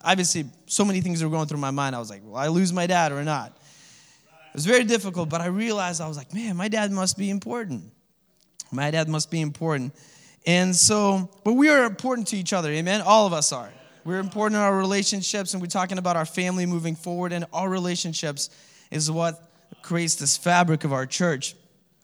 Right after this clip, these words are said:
Uh, but most importantly, not only we're important to each other, we're important to God. How many agree with that, right? We are very important to God. And because I'm thinking, like, how else do you explain that God Almighty would give up his only begotten son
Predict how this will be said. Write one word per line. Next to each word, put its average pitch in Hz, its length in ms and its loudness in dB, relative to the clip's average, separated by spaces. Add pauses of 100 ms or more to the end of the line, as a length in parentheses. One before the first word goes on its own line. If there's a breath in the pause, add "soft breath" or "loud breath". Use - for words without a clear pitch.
(380)
Uh, 123 80 -8
but 170 200 2
most 254 260 2
importantly, 185 680 0 (220)
not 175 180 -4
only 208 160 -6
we're 190 140 -4
important 180 340 -6
to 180 60 -2
each 156 140 -4
other, 185 160 0
we're 165 140 -4
important 165 500 -8
to 160 120 -8
God. 131 380 -2 (440 soft breath)
How 165 100 -4
many 175 160 0
agree 160 220 -2
with 143 80 -2
that, 110 200 -6
right? 170 300 -2 (280 soft breath)
We 180 140 6
are 190 80 8
very 214 340 6
important 214 420 0
to 180 100 0
God. 180 360 6 (460 loud breath)
And 190 420 6 (160)
because 220 300 2
I'm 247 100 0
thinking, 254 220 0
like, 208 160 -6
how 254 240 4
else 302 220 2
do 233 80 -2
you 240 80 2
explain 208 720 0 (640)
that 190 240 4
God 220 220 8
Almighty 214 440 4
would 196 200 -2
give 202 160 0
up 196 160 2
his 190 180 0
only 220 220 0
begotten 202 340 0
son 190 400 0